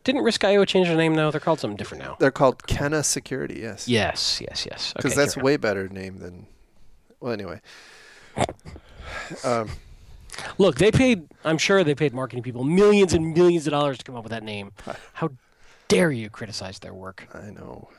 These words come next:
Speaker 2: <laughs> There's probably some really significant reason that I'm totally trivializing, but anyway, <laughs> um, <laughs> 'cause I'm just a jerk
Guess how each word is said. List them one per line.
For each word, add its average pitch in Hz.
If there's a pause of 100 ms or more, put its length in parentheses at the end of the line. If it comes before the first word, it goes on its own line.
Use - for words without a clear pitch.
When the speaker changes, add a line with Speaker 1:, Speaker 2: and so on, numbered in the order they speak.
(100)
Speaker 2:
<laughs> -
There's -
probably 117 (480)
some 113
really 107
significant 107
reason 98
that 95
I'm 98 (380)
totally 101
trivializing, 98
but - (600)
anyway, 131 (180)
<laughs> -
um, 131 (600)
<laughs> - (480)
'cause -
I'm 135
just -
a 123
jerk -